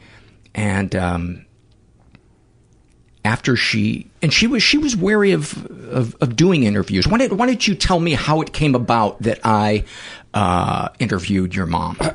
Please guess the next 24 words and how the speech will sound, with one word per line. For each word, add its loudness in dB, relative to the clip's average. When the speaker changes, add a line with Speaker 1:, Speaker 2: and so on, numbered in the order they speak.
Speaker 2:
you 0
know, 4
I 2
think -2
we 2
wound 4
up, -4
you 4
and 6
I 4
wound 4
up -2
running 2
into 0
each -4
other -4
at -14
dinner, 0
and, -2
uh, -2
we 0
were -4
talking -4
about, -6